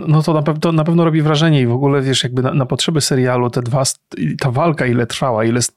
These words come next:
ile s-, ile sprawiała zagrożenia, to na, naprawdę im się n-, niezwykle udało. Plus strasznie mi się podobają wstępy do tych odcinków,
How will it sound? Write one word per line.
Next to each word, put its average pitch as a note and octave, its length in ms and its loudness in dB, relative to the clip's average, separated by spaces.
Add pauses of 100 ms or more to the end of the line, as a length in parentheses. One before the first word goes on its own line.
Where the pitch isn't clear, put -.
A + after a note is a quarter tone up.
ile E3 120 2
s-, - 200 -2
ile C3 240 0
sprawiała B2+ 400 -2
zagrożenia, B2 640 0 (500)
to D3 80 0
na, D#3 80 2
naprawdę D#3 520 0
im C3 100 0
się C#3 120 0
n-, C#3 220 0 (180)
niezwykle C3+ 380 0
udało. A#2 420 0 (320)
Plus G3 340 0
strasznie G3+ 340 -2
mi F#3+ 60 4
się - 100 0
podobają E3 340 2
wstępy F3+ 300 2
do C3+ 100 2
tych B2 120 2
odcinków, B2+ 520 0